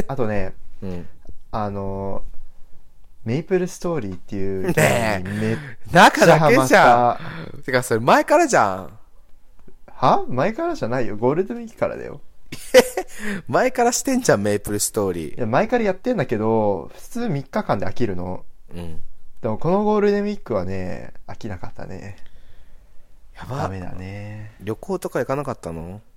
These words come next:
Speaker 1: 旅行は行ってないですね。
Speaker 2: え、えー、え、じゃあ、えー。
Speaker 1: 何？<laughs> いや、もうね、絶対どこも混んでるじゃん。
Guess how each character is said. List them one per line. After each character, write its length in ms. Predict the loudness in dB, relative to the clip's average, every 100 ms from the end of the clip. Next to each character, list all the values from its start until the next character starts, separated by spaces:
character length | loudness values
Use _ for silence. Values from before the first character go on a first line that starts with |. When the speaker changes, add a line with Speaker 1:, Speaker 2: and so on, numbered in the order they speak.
| -20 -20 -20 -20 -20 -16
Speaker 1:
旅 120 | -16
行 240 | -12 -8 -8
は 120 | -8
行 40 |
っ 40 | -12 -18 -14
て 120 | -12
な 180 | -10 -10
い 80 | -12
で 120 | -16
す 220 | -20 -20
ね。 280 | -18 -16 -16 -20 -20 -16
Speaker 2:
え、 260 | -8 -8 -8 -16 -20 -18
え 640 | -14 -12 -8 -6 -6 -6 -12 -20 -20 _ -8
ー、 120 | -8
え、 40 |
じ 140 | -4 0
ゃ 240 | 2 0
あ、 80 | -4 -14 _ _ _ _ -20 -20 -20 -14
え 40 |
ー。 640 | -6 -4 -2 -2 -2 -4 -10 _ -20 -20 -12
Speaker 1:
何？ 300 | -8 -6 -8
<laughs> 80 | -14 -20 -16 -12 -12 -14 -6 -4 -2 -4 -6 -8 -12 -2 8 12 12 8 0 -4 -12 -14 -16 -14 -12 -12 0
い 40 |
や、 140 | 4 4
も 160 | 4
う 40 | 2
ね、 240 | 2 0 -2 -4
絶 300 | 2 2 2
対 180 | 0 2
ど 120 | 0
こ 120 | -2
も 160 | -2 -4
混 240 | -4 -4
ん 40 | -2
で 100 | -4
る 100 | -4
じ 100 | -10
ゃ 60 |
ん。 100 | -10